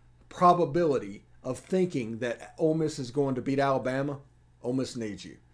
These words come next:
If you have zero percent, you think this is just set in stone the way it is, Ole Miss doesn't need you. They don't need to hear about it. They don't need to be hearing anything like that during the week.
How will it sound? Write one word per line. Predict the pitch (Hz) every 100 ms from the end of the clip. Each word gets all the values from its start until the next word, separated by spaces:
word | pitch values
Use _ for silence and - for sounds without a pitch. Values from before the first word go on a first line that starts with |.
| _ - - -
If |
you | 135
have | 143
zero | 143 156 180
percent, | 170 170 - 185 170
you | 123
think | 151 143
this | 139 123
is |
just | 123 123 - -
set | - 170 160
in |
stone | 135 - 165 160
the | 143
way | 147 151
it |
is, | 156 180 175 - _ -
Ole | 127
Miss | 131 135
doesn't | 151 135 127
need | 123 117
you. | 90
They | 87 104
don't | 123 127
need | 127
to | 123
hear | 131 131
about | 117 110 107
it. | 107 - - -
They | 117
don't | 113
need | 113 113
to | 117
be | - 123 113 - _ _
hearing | - 143 135 123 120
anything | 175 175 135 - 104 90 87 - - - - -
like | 117 117 -
that | 110 92
during | 113 107 101
the |
week. | 95 92 -